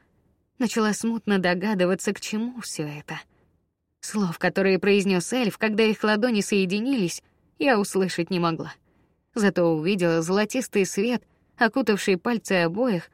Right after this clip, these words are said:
отныне братьев по крови. Блой в Брайвур. Ритуал, когда-то связавший Тейронта и Исфариэля.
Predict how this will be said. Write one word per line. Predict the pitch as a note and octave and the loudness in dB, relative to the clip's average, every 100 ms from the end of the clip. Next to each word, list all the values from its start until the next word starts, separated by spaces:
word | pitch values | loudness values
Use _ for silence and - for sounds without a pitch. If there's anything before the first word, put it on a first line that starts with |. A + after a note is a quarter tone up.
| _ _ _ _ | _ _ _ _
отныне | - A#3 - F#3+ A3 E3+ D#3 - _ _ | -2 -2 0 -2 0 -2 -6 -12 _ _
братьев | C4 G#3 F#3 - F#3+ - | 0 2 0 0 -2 0
по | F#3 | -2
крови. | F3 G#3+ G#3 D#3 - _ _ _ _ _ _ _ _ - | -2 -4 -4 -6 -10 _ _ _ _ _ _ _ _ -2
Блой | A3 G3 F#3 F#3 | 2 4 4 2
в | E3+ | 0
Брайвур. | F3 G3 F#3+ G3+ G#3+ F#3 - _ _ _ _ _ _ _ _ - | -2 0 0 0 -4 -10 -16 _ _ _ _ _ _ _ _ 2
Ритуал, | B3+ A#3+ A#3+ C#4 A3 | 4 6 6 6 4
когда-то | G#3+ G#3 A#3 G#3+ | 2 2 2 0
связавший | G3+ A3 G#3 A#3+ A3 - G3+ | 0 0 0 -2 -2 -2 -2
Тейронта | - A#3+ G3+ G3+ F#3+ | -2 -2 0 0 0
и | G3+ G#3+ G#3 | 2 2 0
Исфариэля. | - A#3 A#3 B3+ A#3 E3+ | 0 -2 0 0 -2 -4